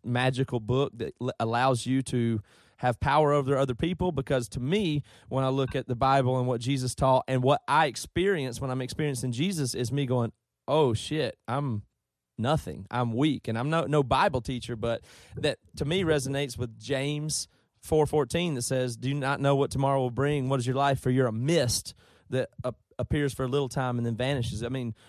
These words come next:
we're not, I mean, uh, the whole point of the Bible isn't that we're the most powerful people that beat people over the head because of we ha-,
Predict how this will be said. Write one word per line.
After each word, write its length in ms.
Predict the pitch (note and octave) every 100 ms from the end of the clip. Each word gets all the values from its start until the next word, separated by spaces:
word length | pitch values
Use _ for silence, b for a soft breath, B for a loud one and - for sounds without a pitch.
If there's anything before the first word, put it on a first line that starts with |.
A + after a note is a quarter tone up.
| b
we're 120 | C#3
not, 260 | F3 F#3+ B2 _ - _ _ _ - _ -
I 60 | C3+
mean, 180 | C#3 C3
uh, 120 | B2+
the 120 | B2+
whole 160 | A#2 E3
point 180 | E3+ D#3+
of 40 |
the 40 | A#2
Bible 340 | C#3+ D#3+ C3
isn't 200 | B2+ B2+
that 180 | A#2 A#2
we're 140 | C3
the 60 | B2+
most 240 | B2 A#2
powerful 380 | - C3 C3+ B2
people 380 | G#2+ C#3 C3 A2+
that 120 | G#2
beat 180 | G2+ B2+
people 260 | C3 A2+ A#2+
over 160 | A#2+ G#2+
the 80 |
head 320 | A2+ C3 B2 G#2+
because 460 | A2 A2+ G#2+ - b b b b b -
of 260 | A2+ A2 G2+ - _ _ -
we 120 | A2+
ha-, 60 | B2